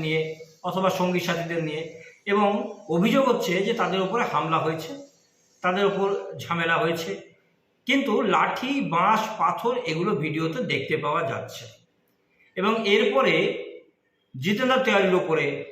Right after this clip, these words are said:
মামলাও হয়েছে। আমাদের বিশেষ অনুষ্ঠান তুমি বলবে আমি শুনবে, তো আমরা কিছু বলি না। বলবেন এক্স মেয়র জিতেন তেওয়ারি, বলবেন বর্তমান মেয়র বিধান উপাধ্যায়। এবার দেখুন,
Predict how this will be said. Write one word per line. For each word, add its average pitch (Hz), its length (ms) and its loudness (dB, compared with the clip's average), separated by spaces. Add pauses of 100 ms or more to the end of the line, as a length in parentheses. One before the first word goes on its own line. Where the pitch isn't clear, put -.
(260)
মামলাও 165 460 4
হয়েছে। 131 280 -4 (420)
আমাদের 214 280 2 (100)
বিশেষ 214 200 -2 (100)
অনুষ্ঠান 180 400 0 (480)
তুমি 196 180 4 (100)
বলবে 226 220 4 (100)
আমি 202 200 2
শুনবে, 185 280 0
তো 185 80 0
আমরা 185 260 2
কিছু 196 140 -4 (100)
বলি 160 200 0
না। 113 60 -4 (480)
বলবেন 202 260 4 (280)
এক্স 202 220 0
মেয়র 190 300 2
জিতেন 190 280 -4
তেওয়ারি, 214 260 -2 (460)
বলবেন 190 260 4 (120)
বর্তমান 175 420 0
মেয়র 156 220 0 (760)
বিধান 196 340 4
উপাধ্যায়। 117 420 -4 (1700)
এবার 254 200 4
দেখুন, 214 240 4